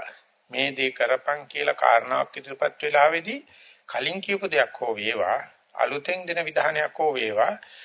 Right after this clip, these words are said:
අට්ටිකත්වා මනසිකත්වා සබ්බං චේතසෝ සමන්නාහරිත්වා ඔහිතසෝතෝ සුනාති. ඌ ඒ කියන දේ හොඳට අර්ථ වශයෙන් තේරුම් ගන්නවා. ඒක ඊට පස්සේ මනස යොදවනවා.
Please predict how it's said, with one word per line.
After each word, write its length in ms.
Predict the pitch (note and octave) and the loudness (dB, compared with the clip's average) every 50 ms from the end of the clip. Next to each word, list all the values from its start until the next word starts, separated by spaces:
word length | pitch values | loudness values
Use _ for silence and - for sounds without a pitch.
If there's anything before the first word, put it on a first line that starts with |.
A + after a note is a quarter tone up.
| - _ _ | -20 _ _
අට්ටිකත්වා 720 | - B2+ - _ - F3 E3+ E3+ E3 - - - E3+ D#3+ D3+ | -8 -8 -8 _ -10 -4 -2 -2 -2 -2 0 2 4 4 4
මනසිකත්වා 760 | D3+ D3+ C#3+ C#3 C#3 C#3+ D3 C#3 C3 - - C#3+ C#3 D3+ F3 F3+ G#3 - - _ _ _ | 4 0 -2 -2 -4 0 0 0 0 0 2 4 4 6 4 2 -2 -8 -20 _ _ _
සබ්බං 460 | - - - C3+ - - - D3+ D3 D3 | -10 0 0 2 2 4 4 4 4 4
චේතසෝ 480 | - C#3+ D3 - - C#3+ C3+ D3 C#3+ | -2 -2 -2 -2 -4 -4 0 0 2
සමන්නාහරිත්වා 920 | C3+ C#3+ C3+ C#3 C#3+ C3+ C3+ C#3 C#3+ C3 B2+ C3 B2 B2 _ - C#3+ E3 | 2 2 2 0 -2 -4 -2 -2 -2 0 -2 -2 -6 -8 _ -4 0 2
ඔහිතසෝතෝ 800 | F#3 E3 D3+ E3 E3 F3+ E3 D3+ E3 D3 D3+ D3 C#3+ - D3+ F3+ G#3 A3+ A3+ | 4 4 4 2 0 -6 -6 -4 -4 -4 -4 -4 -2 -2 -2 -2 -2 -4 -6
සුනාති. 640 | - - - D#3+ C#3+ C#3 A2 G#2 G2+ - - A2+ A2+ _ _ _ - - - - - - - - _ | -8 -6 -6 -4 -2 -2 -2 -4 -4 -6 -8 -14 -18 _ _ _ -20 -20 -18 -18 -16 -16 -18 -18 _
ඌ 140 | - E3 E3+ | -10 -8 -4
ඒ 100 | F3 E3 | -4 -6
කියන 400 | D#3+ - - D#3 D#3 E3 E3+ E3 F3 F3 | -6 -8 -12 -6 -4 -4 -2 -2 -4 -4
දේ 200 | E3+ G3 G3+ F#3+ | -2 -2 -2 -2
හොඳට 580 | - C#3+ D#3 D3+ D#3 E3 E3+ F3 F3+ F#3 F#3 | -2 -4 -8 -8 -6 -2 0 2 2 2 4
අර්ථ 280 | F#3 D#3 D3+ - - E3 | 2 0 0 0 -2 0
වශයෙන් 380 | C#3+ C#3+ C3+ - - - G3 | 0 0 0 0 -4 -10 -4
තේරුම් 260 | - - G#2 G2 F#2 F2+ | -4 -4 -4 -4 -8 -14
ගන්නවා. 360 | F2 - - - - - - _ _ _ _ _ _ _ _ _ _ _ _ _ _ _ _ _ _ _ | -16 -16 -16 -14 -16 -16 -16 _ _ _ _ _ _ _ _ _ _ _ _ _ _ _ _ _ _ _
ඒක 180 | - D#3 E3 E3+ | -4 -4 0 2
ඊට 340 | G3 F#3+ F#3+ E3 D#3 D3+ - | 2 2 2 0 -6 -10 -6
පස්සේ 320 | - E3 D#3 - - A3+ | -4 -4 -4 -2 -4 -4
මනස 320 | G3 E3+ D#3 D#3 E3 D3 - | 0 0 0 0 -2 -4 -4
යොදවනවා. 640 | F3+ E3 D3+ D3 C#3+ D3 B2+ A2 G#2+ A2 A2 A2 - | -2 0 0 2 2 2 0 0 -2 -4 -6 -6 -6